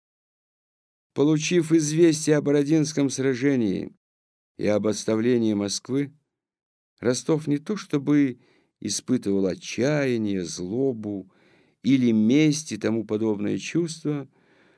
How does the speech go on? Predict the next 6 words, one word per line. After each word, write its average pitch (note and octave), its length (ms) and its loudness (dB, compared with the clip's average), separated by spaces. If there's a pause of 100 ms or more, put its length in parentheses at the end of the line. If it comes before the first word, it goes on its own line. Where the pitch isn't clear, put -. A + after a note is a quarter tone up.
(480)
но B2 160 2
ему F#3 260 2
вдруг G3 500 -4
все - 320 -2
стало D#3 420 -2
скучно, E2 920 -8